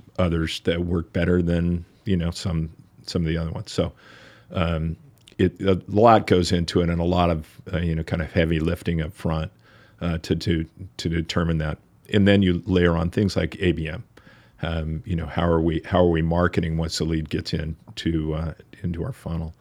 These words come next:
So I don't think there's, I, I think if you're gonna use that, that kind of math, use it just as a sanity test to make sure you're heading in the right direction, um, because you'll know very quickly that the numbers at the top may not,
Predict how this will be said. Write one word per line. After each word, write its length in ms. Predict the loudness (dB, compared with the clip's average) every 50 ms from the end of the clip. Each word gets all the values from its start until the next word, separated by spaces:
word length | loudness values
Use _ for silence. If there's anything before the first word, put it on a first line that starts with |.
| _ -10
So 420 | -4 0 2 2 2 2 0 -4 -8 _ _ _ 2
I 40 | 4
don't 160 | 4 4 4
think 160 | 2 0 2
there's, 240 | 2 2 2 2 0 0
I, 160 | 0 0 0 0 2
I 140 | 4 4 4
think 380 | 4 4 2 2 2 2 0 -6 -16 _ _ -18 -18 -18 _ _ _
if 140 | -4 0 0
you're 100 | 2 4
gonna 200 | 4 4 6 6
use 260 | 4 4 4 2 2
that, 240 | 0 0 0 0 -2 -6 -10 -4 -2
that 200 | 0 0 0 -2
kind 160 | -2 0 0
of 80 | 2 2
math, 420 | 0 0 0 -2 -2 -4 -6 -10 _ _ _ -20 -20 -20 -20 -20 -20 _
use 240 | 2 4 4 6 6
it 80 | 2 4
just 320 | 4 2 2 2 2 0
as 260 | 0 2 0 0 0
a 80 | 0 0
sanity 480 | 0 0 0 0 0 0 0 0 -2 -2
test 480 | -2 -2 0 0 0 -2 -4 -8 -12 -16 _ -20 -20 -20 -20 -4
to 80 | 0 2
make 200 | 4 4 4 4
sure 200 | 4 4 4 4
you're 140 | 4 2 2
heading 280 | 2 2 2 2 0
in 100 | -2 -4
the 100 | -4 -4
right 220 | -4 -4 -4 -4 -4
direction, 560 | -4 -4 -4 -4 -4 -6 -8 -8 -8 -10 -10 -14 _ -20 -20 _ _ -6
um, 200 | -4 -2 0 0
because 260 | 0 2 4 4 4
you'll 140 | 4 4 4
know 180 | 4 2 0 0
very 240 | 0 -2 -2 -2 -4
quickly 400 | -2 -2 -2 -2 0 -2 -2 -2
that 280 | 0 -2 -4 -4 -6 -4
the 100 | -2 0
numbers 360 | 0 0 0 0 0 -2 -2
at 100 | -4 -4
the 60 | -6
top 320 | -6 -4 -2 -2 -2 -2
may 160 | -2 -4 -4 -4
not, 240 | -4 -6 -8 -10